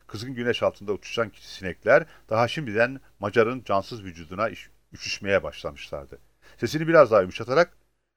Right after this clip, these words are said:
"Koravege çiftliğine hoş geldiniz," dedi. "Sizden istediğim disiplinli bir şekilde çalışarak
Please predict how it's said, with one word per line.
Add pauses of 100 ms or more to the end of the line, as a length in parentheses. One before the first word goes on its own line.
(160)
"Koravege
çiftliğine
hoş
geldiniz,"
dedi. (520)
"Sizden
istediğim
disiplinli
bir
şekilde
çalışarak